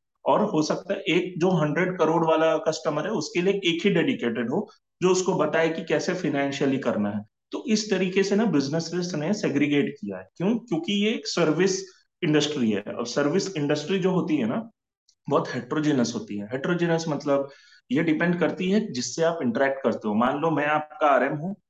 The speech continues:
मैं आपसे चिढ़ के बात करता हूँ, तो basically ये सर्विस आप बैंक के साथ एसोसिएट करोगे तो आप गंदा बोलोगे, वही जगह मैं आपसे अच्छे से बात करूंगा तो आप अच्छा बोलोगे। तो यही है, ये पीपल ड्रिवन है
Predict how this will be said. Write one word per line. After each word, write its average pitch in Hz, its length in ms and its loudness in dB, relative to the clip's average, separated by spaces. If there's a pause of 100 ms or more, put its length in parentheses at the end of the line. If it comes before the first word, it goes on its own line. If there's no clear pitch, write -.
(160)
मैं 120 220 0
आपसे - 300 -2
चिढ़ 147 220 0
के 156 140 0
बात 135 320 2
करता 104 240 -6
हूँ, 92 80 -10 (360)
तो 190 440 2 (140)
basically 170 480 2
ये 185 260 0
सर्विस 170 520 0
आप 160 100 2
बैंक 156 340 0
के 170 80 -4
साथ - 240 -4
एसोसिएट 156 480 -2
करोगे 147 320 0
तो 156 100 0
आप 156 140 0
गंदा 113 280 4
बोलोगे, 110 420 2 (600)
वही 135 260 0
जगह 180 260 0
मैं 185 140 0
आपसे 180 280 0
अच्छे 156 240 -4
से 160 100 -4
बात 151 320 -2
करूंगा 147 400 2
तो 123 140 2
आप - 200 4
अच्छा - 240 -2
बोलोगे। 110 420 0 (360)
तो 170 80 2
यही 180 300 6
है, 107 180 2
ये 147 60 0
पीपल 185 420 0
ड्रिवन 175 400 0
है 214 200 -4